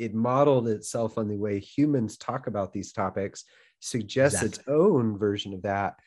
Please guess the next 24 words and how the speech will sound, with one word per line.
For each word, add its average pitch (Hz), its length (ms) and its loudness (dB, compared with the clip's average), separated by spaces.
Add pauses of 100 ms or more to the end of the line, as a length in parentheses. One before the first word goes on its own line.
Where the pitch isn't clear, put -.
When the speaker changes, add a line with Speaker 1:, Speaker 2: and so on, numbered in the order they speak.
(260)
Speaker 1:
And 113 180 -2
then 113 180 2
from 104 240 -4
there, 123 420 6
you 104 220 -2
basically 120 420 0
can 90 220 -10
spin 202 400 2
it. 95 240 -2
And 110 100 -8
so 131 120 0
I 127 60 2
could 131 120 0
imagine, 113 540 0
like, 104 240 -4
using 113 320 0
this 110 240 -2
on 107 100 -4
a 95 60 -6 (240)
site 107 340 0
or 92 80 -4
page 147 300 -2
I'm 101 160 0
building 92 440 -2